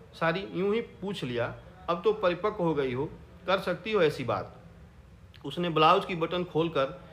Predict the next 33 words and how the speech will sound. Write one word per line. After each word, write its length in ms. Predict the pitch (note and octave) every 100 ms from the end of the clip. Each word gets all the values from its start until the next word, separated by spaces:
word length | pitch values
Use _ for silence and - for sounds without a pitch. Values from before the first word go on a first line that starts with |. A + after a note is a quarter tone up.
| - -
गले 260 | D#3 G#3
में 180 | G#3 F#3
पहला, 280 | D3+ D3+ E3
पहना 680 | F3 - D3+ E3 D#3 D3 -
वो 80 | D#3
मंगलसूत्र 600 | D#3+ E3+ E3+ E3 A3+ F#3+
दिखाया 600 | D#3+ D#3 B2 A#2+ B2 - - -
जो 120 | D3
संटुआ 460 | D#3 E3 E3 F#3+ G#3
ने 100 | G3+
उसके 280 | F3 F3 E3+
लिए 120 | E3
कभी 180 | D3 C#3+
बनवाया 420 | C3 A2+ A2 G2+
था। 260 | - F#2 - -
बोली, 320 | C3+ E3 F#3+ G3 - - -
"तुम्हारी 320 | D#3 D#3+ F3 D#3+
याद 240 | F3 G#3
तो 80 | A3
नहीं 220 | F#3+ F3+
आती, 360 | F#3+ D#3 D3+ D#3+ - - -
पर 120 | D#3+
कमबख्त 480 | D#3 E3 E3 G3 G3+
ये 80 | F#3+
मंगलसूत्र 640 | E3+ E3 E3 D#3+ G3+ F#3
तेरी 340 | D#3+ E3 D#3 D3+
याद 140 | D#3+
दिलाता 420 | D3+ C3+ B2+ D3
ही 140 | D3 F3
रहता 280 | A2 A2 F#2+
है 140 | F#2
हर 160 | A2+ D#3
पल," 240 | C3 F#2+